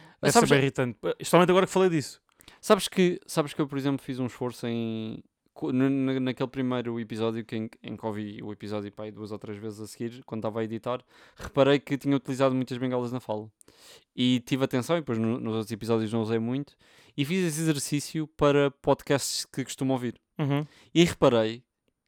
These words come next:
Speaker 2: que alguns podcasts em que costumo, que costumo ouvir utilizam imenso bengalas da fala, e eu, como gosto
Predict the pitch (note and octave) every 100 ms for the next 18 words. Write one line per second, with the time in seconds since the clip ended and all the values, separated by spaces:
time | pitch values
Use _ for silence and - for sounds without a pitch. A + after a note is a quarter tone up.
0 | _ - C3 B2+ B2+ F3+ F3 D#3 - B2
1 | A#2 B2 A#2 - - A#2+ A#2+ G#2+ A2+ G#2
2 | - A2+ G#2+ G#2+ B2 - _ _ - C#3+
3 | D#3+ D3+ D#3+ F3+ F3 F3 F3+ G3 F3+ F3
4 | E3 D#3+ D3+ D3+ D3 C3+ D3 - D3+ G3
5 | G3+ E3 D3 C#3+ -